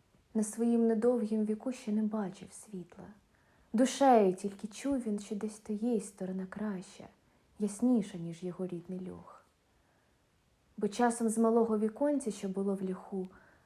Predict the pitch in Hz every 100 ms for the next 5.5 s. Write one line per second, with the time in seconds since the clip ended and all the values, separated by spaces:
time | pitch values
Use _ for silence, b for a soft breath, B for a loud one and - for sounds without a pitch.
0 | b - 233 240 226 208 214 214 - 214
1 | 214 214 202 190 175 170 180 - b b
2 | b 240 262 277 294 240 233 233 247 240
3 | 240 240 240 240 240 233 220 - - 262
4 | 277 269 269 269 - 254 214 208 185 190
5 | - 196 185 - 185